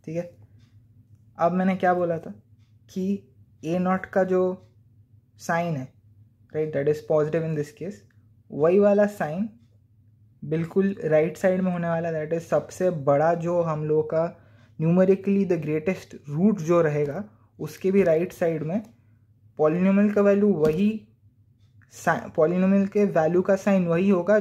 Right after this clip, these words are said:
जो हमारा लीडिंग कोएफिशिएंट का साइन होगा, राइट? So यहाँ पे क्योंकि ये पॉजिटिव है, यहाँ पे भी वो पॉजिटिव ही रहेगा, और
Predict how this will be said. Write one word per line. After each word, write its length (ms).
जो 160
हमारा 520
लीडिंग 380
कोएफिशिएंट 380
का 60
साइन 280
होगा, 260
राइट? 320
So 160
यहाँ 180
पे 100
क्योंकि 460
ये 80
पॉजिटिव 580
है, 160
यहाँ 280
पे 80
भी 160
वो 140
पॉजिटिव 440
ही 80
रहेगा, 360
और 340